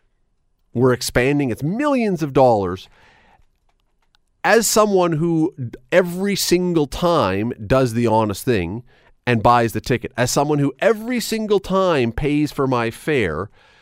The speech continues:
I want them to come around and ask for my ticket, and I want to know that the other people who are on that train are also paying their freight.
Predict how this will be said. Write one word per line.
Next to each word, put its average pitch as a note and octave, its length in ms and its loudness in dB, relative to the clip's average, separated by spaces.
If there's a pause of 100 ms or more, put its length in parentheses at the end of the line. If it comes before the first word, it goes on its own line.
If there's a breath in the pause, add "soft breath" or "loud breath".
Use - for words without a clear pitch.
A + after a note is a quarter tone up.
(400 soft breath)
I F#3+ 220 2
want D#3 400 2
them D#3 180 2
to D#3 80 -6
come E3 200 0
around D3 300 4
and C#3 100 0
ask D3+ 220 0
for D#3 80 -4
my D3 140 0
ticket, - 360 -4
and C3 140 -2
I F#3 140 0
want E3 240 4
to C#3+ 40 0
know B2+ 220 2
that D3 140 -2
the C#3+ 160 -4
other G#3+ 240 0
people G2+ 500 -6 (220 soft breath)
who C#3 180 4
are A2 140 4
on A2 160 4
that A2 180 0
train A#2+ 300 -2
are E3 100 0
also G3 300 0
paying G2+ 300 -2
their E2+ 120 -4
freight. - 440 -10